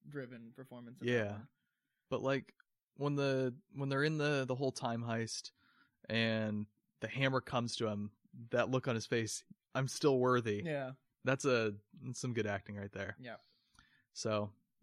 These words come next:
Speaker 2: uh, yeah, I think Evans is definitely the first. D-, would you put his Endgame performance above his Knives Out performance?
Speaker 1: Ooh.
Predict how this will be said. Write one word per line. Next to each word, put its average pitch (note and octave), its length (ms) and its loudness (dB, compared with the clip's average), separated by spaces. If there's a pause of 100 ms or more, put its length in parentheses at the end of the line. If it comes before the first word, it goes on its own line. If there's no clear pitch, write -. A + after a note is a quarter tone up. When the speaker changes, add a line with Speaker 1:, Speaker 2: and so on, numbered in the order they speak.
(160)
Speaker 2:
uh, - 40 -4
yeah, G#2+ 180 0
I A2 60 -2
think C#3 220 -2
Evans B2 280 2
is A2 80 -6
definitely G#2+ 360 -2
the G2 60 -6
first. - 480 -4 (380)
D-, A2+ 80 -4
would C3 220 0
you E3 100 0
put F3 220 6
his C#3 440 2
Endgame C#3+ 320 0
performance C#3+ 440 -4
above C3+ 180 2
his B2+ 140 -2
Knives C3 240 2
Out D#3+ 180 0
performance? G#3+ 720 -4 (360)
Speaker 1:
Ooh. G#3+ 720 2